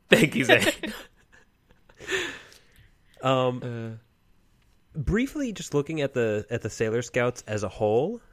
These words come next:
Speaker 2: I wanted to know if you, if any particular sailor stuck out to you, or if you found any of their personalities particularly interesting, or if they,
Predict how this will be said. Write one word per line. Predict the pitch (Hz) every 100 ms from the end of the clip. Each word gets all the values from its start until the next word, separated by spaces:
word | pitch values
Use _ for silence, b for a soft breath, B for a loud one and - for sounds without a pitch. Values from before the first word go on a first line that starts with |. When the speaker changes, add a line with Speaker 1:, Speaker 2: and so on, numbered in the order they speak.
| _
Speaker 2:
I | 120
wanted | 123 139 147
to | -
know | 127 123 117 101
if | 113 -
you, | 113 110 110 107 98
if | 123 117
any | 135 135
particular | 123 120 - 139 - 127 117
sailor | - - 110 107 104
stuck | - - 104 98
out | 98 -
to | -
you, | 190 214 220 214
or | 120 107
if | 104 120
you |
found | - 113 107
any | 107 107
of | 101
their | 107
personalities | - 107 - 101 101 104 104
particularly | - - 120 117 104 101 95
interesting, | 90 101 - 165 233 233
or | 196 120
if | 107 -
they, | 117